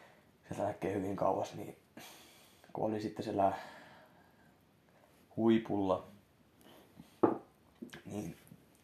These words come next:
en mä vaan pystynyt niinku rauhoittaa oikein itteeni. Se oli semmoista, että mä tärisin siellä ja kat-, tajusin vaan, että ei he-,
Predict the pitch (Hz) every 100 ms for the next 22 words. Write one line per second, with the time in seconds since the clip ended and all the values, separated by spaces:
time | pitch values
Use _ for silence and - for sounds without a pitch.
0 | - - - - 104 104 101 104 101 101
1 | - 98 92 92 90 - - - - -
2 | - - 101 98 92 - - - - -
3 | - - 165 - - - - _ - -
4 | - - - 131 120 113 127 120 117 113
5 | 120 117 113 107 104 104 104 104 101 98
6 | 92 - - - - - - - - -
7 | - - - - - - _ - - -
8 | - - - - - - - - - -
9 | - 113 110 107 101 104 - 113 110 110
10 | 113 - -